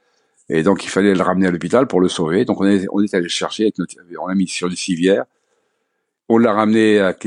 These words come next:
à Bangui, alors qu'il n'y avait plus aucun vol des Nations Unies qui volait pour des problèmes politiques du moment. On était les seuls à, à être restés opérationnels. On est allé chercher, on l'a ramené, on l'a,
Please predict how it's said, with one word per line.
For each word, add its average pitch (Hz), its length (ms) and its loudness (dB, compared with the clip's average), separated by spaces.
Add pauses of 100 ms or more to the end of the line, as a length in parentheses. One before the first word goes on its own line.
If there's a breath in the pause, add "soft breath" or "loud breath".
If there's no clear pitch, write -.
(120)
à 87 100 -4
Bangui, 110 540 2
alors 98 220 4
qu'il 98 140 0
n'y 95 80 2
avait 95 80 0
plus 113 180 0
aucun 127 300 4
vol 113 200 4
des 104 100 0
Nations 101 280 -4
Unies 104 160 -2
qui 101 160 -6
volait 104 300 4
pour - 160 -4
des 90 100 -6
problèmes 90 460 -8
politiques 98 400 0
du 87 80 -6
moment. 92 360 -4 (200)
On 90 80 -2
était 90 220 -2
les 90 100 2
seuls 101 300 2
à, 85 60 2
à 87 200 -4
être 92 220 -4
restés 98 440 0
opérationnels. 90 760 -2 (680 soft breath)
On 98 60 2
est 110 100 2
allé 104 160 2
chercher, - 280 -2
on 123 80 6
l'a 107 100 4
ramené, 101 220 2
on 117 40 4
l'a, 104 120 4